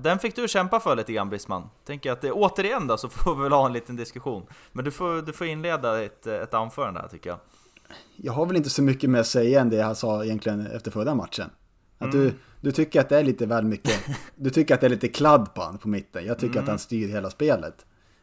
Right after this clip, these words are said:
Speaker 2: i, i offensiv riktning, att allting går genom honom. Och, och återigen, de här, de här långbollarna som han har fått för sig att slå helt plötsligt.
Speaker 1: <laughs>
Speaker 2: De såg man inte mycket av förra säsongen.
Speaker 1: Nej,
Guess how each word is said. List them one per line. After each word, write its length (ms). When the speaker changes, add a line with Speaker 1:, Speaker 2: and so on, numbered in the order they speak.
Speaker 2:
i, 260
i 20
offensiv 400
riktning, 220
att 80
allting 540
går 220
genom 200
honom. 340
Och, 140
och 100
återigen, 560
de 120
här, 260
de 140
här 100
långbollarna 640
som 160
han 100
har 60
fått 120
för 200
sig 80
att 60
slå 200
helt 120
plötsligt. 400
Speaker 1:
<laughs> 600
Speaker 2:
De 140
såg 220
man 80
inte 140
mycket 200
av 100
förra 220
säsongen. 360
Speaker 1:
Nej, 340